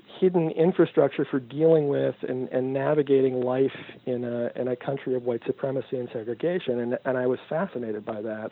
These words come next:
So that was part of what drew me to telling this sort of horror story about, uh, African Americans struggling in the nineteen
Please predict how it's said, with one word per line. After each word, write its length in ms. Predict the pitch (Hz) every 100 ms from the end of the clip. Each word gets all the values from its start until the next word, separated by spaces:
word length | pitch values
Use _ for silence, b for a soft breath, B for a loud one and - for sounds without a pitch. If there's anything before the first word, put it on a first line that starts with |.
| -
So 140 | 127
that 100 | 139
was 80 | 147 -
part 220 | 190 196
of 40 |
what 160 | 147 127
drew 220 | 127 156
me 220 | 170 139 -
to 340 | 127 123 123 117 b b b b b b b b b _ _ -
telling 320 | 165 170 156
this 160 | 131 127 -
sort 140 | 139
of 60 | 135
horror 320 | - 143 156 151
story 320 | 135 127 120
about, 380 | 110 117 117 117 - - - - - -
uh, 600 | - - - - - -
African 320 | 135 135 143
Americans 480 | 135 135 139 139 127 -
struggling 360 | 143 139 135
in 80 | 131
the 60 | 127
nineteen 320 | 123 -